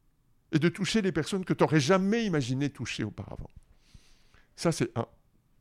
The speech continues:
Maintenant, je me débarrasse pas de la question, parce qu'en tant que mass média qui touchait, qui touchons un million cinq cent mille personnes tous les jours, on a une responsabilité,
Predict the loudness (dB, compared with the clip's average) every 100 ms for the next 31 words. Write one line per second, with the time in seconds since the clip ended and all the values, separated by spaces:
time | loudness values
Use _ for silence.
0 | -4 0 2 0 -2 0 2 2 -2 -4
1 | -2 0 -2 -6 -6 -6 -4 -6 -6 -6
2 | -4 -2 -4 -6 -8 -6 -6 -6 -8 -12
3 | -14 -14 -4 -4 -4 -8 _ -14 -6 -4
4 | 0 0 2 0 0 2 0 0 -2 0
5 | 0 0 0 -4 -4 -6 -6 -4 0 4
6 | 2 2 -12 -20 0 4 8 8 6 -2
7 | _ -4 2 8 8 6 0 0 0 -4
8 | -10 -10 -12